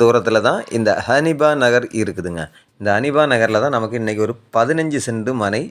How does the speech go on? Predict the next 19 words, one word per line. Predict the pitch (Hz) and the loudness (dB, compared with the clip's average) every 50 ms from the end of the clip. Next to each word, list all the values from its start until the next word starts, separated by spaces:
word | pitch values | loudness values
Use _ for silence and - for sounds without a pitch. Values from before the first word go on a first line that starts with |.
| - 101 | -6 -8
விற்பனைக்கு | 107 - - - 104 95 90 85 123 127 110 | -8 -6 -4 -2 -2 -2 -2 -4 -4 -2 -2
வந்திருக்கு. | 95 92 90 90 85 - - 80 - - _ - 101 | -2 -2 -2 -4 -4 -4 -6 -12 -16 -12 _ -2 0
வாங்க | 110 120 123 120 135 - - 107 | 0 0 2 0 0 0 0 -2
பார்க்கலாம். | 104 90 - 87 80 76 - - - _ _ _ _ _ _ _ _ _ _ _ _ _ _ _ _ _ _ _ _ _ _ _ _ _ _ _ 143 | -2 -2 -2 -4 -4 -6 -6 -10 -14 _ _ _ _ _ _ _ _ _ _ _ _ _ _ _ _ _ _ _ _ _ _ _ _ _ _ _ -4
அதே | 147 139 120 | -4 -2 0
போல | 151 156 156 156 | 0 0 2 2
இந்த | 151 - - 131 | 2 2 2 2
பதினஞ்சு | 131 143 151 156 151 143 127 123 | 2 2 0 0 0 -2 -2 -2
சென்ட் | 139 135 127 131 120 | -2 0 0 0 0
மனையை | 120 120 135 135 120 135 | 0 0 0 0 0 0
தான் | 135 123 | 0 0
இப்ப | - 131 127 123 120 | 0 0 2 2 0
நீங்க | 117 117 117 113 110 107 101 98 87 101 107 | 0 2 2 4 4 4 2 2 0 0 0
பார்க்குறீங்க. | 113 113 107 110 107 120 156 175 151 | 0 0 -2 -2 -2 -2 -2 -2 -2
அந்த | 123 107 - - - | -4 -4 -6 -4 -2
பதினஞ்சு | 113 117 131 143 147 147 139 127 113 120 | 0 0 0 0 -2 -4 -4 -4 -4 -4
சென்ட் | 120 117 110 123 117 110 104 | -4 -2 -2 -4 -2 -2 -2
மனையினுடைய | 107 113 117 120 113 110 113 113 110 107 104 104 110 110 104 87 87 90 - | -2 -2 -2 -2 -2 -4 -4 -4 -4 -4 -4 -2 -2 -2 -2 -4 -6 -6 -4
ஃப்ரண்ட்ல | - 120 127 127 113 120 120 | -2 0 0 0 0 0 0